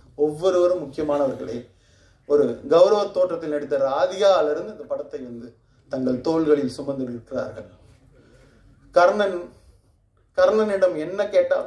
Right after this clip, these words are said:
கொடுப்பான், வெற்றியையும் கொடுப்பான்னு நான் நம்புறேன். இந்த படத்துல ஜி வி பேர் கர்ணன், அது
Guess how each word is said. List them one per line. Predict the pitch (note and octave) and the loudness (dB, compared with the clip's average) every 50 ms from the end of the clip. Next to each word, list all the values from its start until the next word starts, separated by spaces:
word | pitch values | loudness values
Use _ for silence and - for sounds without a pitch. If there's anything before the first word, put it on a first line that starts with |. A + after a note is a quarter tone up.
| - - D3+ | -8 -8 -4
கொடுப்பான், | D#3+ D3+ D3+ D3+ - C#3 B2+ A#2 A2+ - _ _ _ _ _ _ _ _ _ - | 0 0 0 0 -2 -6 -6 -6 -12 -18 _ _ _ _ _ _ _ _ _ 0
வெற்றியையும் | D3+ D3 D3 - F#3+ G3 G3 G3 G3 G3 G3 - | 0 0 2 0 2 2 4 2 2 0 -4 -4
கொடுப்பான்னு | D#3+ D#3+ D#3 D#3 - E3 D#3+ D#3+ D#3+ D#3 | -2 -2 -2 0 2 2 2 2 0 -2
நான் | C#3 C#3 C#3 | -4 -2 -4
நம்புறேன். | C3 C3+ C#3 C3+ C3+ B2+ B2 - - - _ _ _ _ _ _ _ _ _ | -6 -6 -2 -2 -2 -2 -2 -8 -14 -20 _ _ _ _ _ _ _ _ _
இந்த | C#3 C#3+ | -8 -2
படத்துல | C3 D#3 - E3 E3+ D3+ C#3 C#3+ | -2 0 0 0 -2 -2 -2 -2
ஜி | E3 F3+ F3+ | -6 -4 -4
வி | F3+ D#3 D3+ | -2 4 4
பேர் | D3 C3+ B2+ - | 4 4 4 0
கர்ணன், | D3 C3+ C3+ C3+ C#3 C3+ C3 B2 - - _ _ _ _ _ _ _ - | 0 0 0 -2 -2 -2 -2 -2 -4 -8 _ _ _ _ _ _ _ -4
அது | C#3+ C#3 | -2 -2